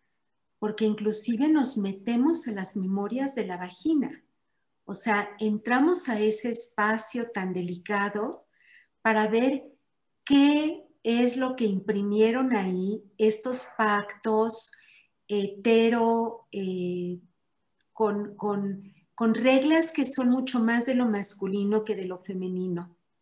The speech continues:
¿no? Y, y esta entrada en la, en la vagina para ver sus memorias es bellísima porque nos damos cuenta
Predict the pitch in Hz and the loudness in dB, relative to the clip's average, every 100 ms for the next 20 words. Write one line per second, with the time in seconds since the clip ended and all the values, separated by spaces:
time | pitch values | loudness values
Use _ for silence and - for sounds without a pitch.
0 | _ 196 247 _ _ - _ _ 302 226 | _ -14 -14 _ _ -20 _ _ -4 0
1 | 220 214 214 - - - 233 240 269 - | 2 2 0 -4 -14 -6 -2 2 2 2
2 | 330 349 294 208 - 240 233 240 247 254 | 0 2 2 2 -2 2 4 4 4 2
3 | 262 - 214 196 185 185 185 185 180 _ | 0 -4 -6 -4 -4 -4 -4 -6 -8 _
4 | - 190 190 190 190 190 185 180 - 240 | -8 -4 -2 -2 0 0 0 -4 -6 -2
5 | 226 196 190 196 190 190 208 - - _ | 0 0 -4 -4 -4 -4 -4 -8 -20 _
6 | - - 220 180 208 196 214 208 190 170 | -10 -4 -2 0 0 0 2 2 0 -2
7 | 226 277 - _ _ _ _ _ 247 247 | -4 -10 -14 _ _ _ _ _ 0 2
8 | 262 254 233 262 - 254 202 185 180 214 | 2 2 0 -2 0 0 0 -2 -2 -4
9 | 214 208 208 - - 226 233 247 247 277 | 0 -2 -2 -8 0 0 2 2 4 4
10 | - - 240 214 202 - 208 226 | 2 -2 0 2 0 0 -2 -2